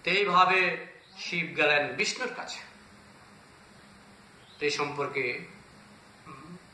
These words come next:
দুটো কাহিনী পাওয়া যায়। একটা হচ্ছে যে বিষ্ণু বামন রূপ ধারণ করে,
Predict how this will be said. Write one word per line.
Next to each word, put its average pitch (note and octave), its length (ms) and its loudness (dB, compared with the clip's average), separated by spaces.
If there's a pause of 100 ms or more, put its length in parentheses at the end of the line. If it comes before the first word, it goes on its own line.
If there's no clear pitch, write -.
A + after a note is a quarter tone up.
দুটো D#3 200 -4
কাহিনী B2+ 380 0
পাওয়া - 220 -6
যায়। E3+ 180 -10
একটা D#3+ 280 0
হচ্ছে D3 400 -2
যে C#3 340 -4 (460)
বিষ্ণু C#3 460 -2
বামন C3+ 480 2
রূপ C3+ 120 -6 (140)
ধারণ B2 300 0
করে, B2 340 -4